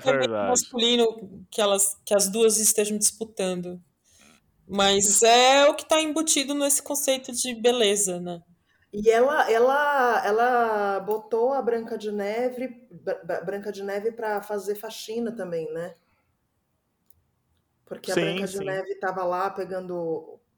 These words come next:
Speaker 3: o bal-, a água no poço quando apareceu o Príncipe Encantado. E não foi isso? E aí, é co-, na hora que a, porque a Branca de Neve era filha do ma-, do,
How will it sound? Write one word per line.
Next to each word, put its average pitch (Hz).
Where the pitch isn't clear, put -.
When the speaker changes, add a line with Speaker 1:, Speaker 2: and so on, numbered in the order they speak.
Speaker 3:
o 165
bal-, 175
a 165
água 185
no 170
poço 190
quando 170
apareceu 170
o -
Príncipe 170
Encantado. 165
E 165
não 170
foi 226
isso? 165
E 185
aí, 185
é 190
co-, 180
na 180
hora 180
que 185
a, 160
porque -
a 214
Branca 262
de 247
Neve 247
era 247
filha 320
do 226
ma-, 233
do, 185